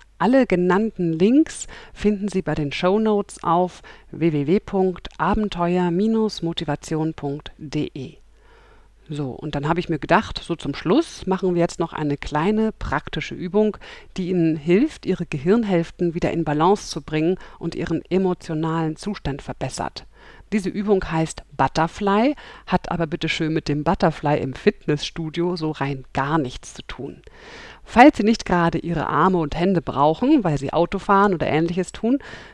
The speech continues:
dann legen Sie jetzt Ihre Arme über Kreuz vor die Brust,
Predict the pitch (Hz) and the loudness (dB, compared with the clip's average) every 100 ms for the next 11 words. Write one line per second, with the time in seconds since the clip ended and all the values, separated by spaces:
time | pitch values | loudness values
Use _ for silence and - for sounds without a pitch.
0 | - 175 175 165 208 285 262 220 202 185 | 0 2 4 4 4 4 2 0 0 0
1 | 190 - - 170 156 - 135 139 208 269 | -2 -6 -4 -4 -4 -6 -4 0 0 0
2 | - - 220 226 285 - - 151 139 190 | -4 -6 -2 0 -2 -4 -6 -2 0 0
3 | - - - - _ - - 190 196 202 | -2 -14 -20 -20 _ -20 -6 0 2 0
4 | 190 165 127 - - - | -4 -8 -8 -12 -14 -14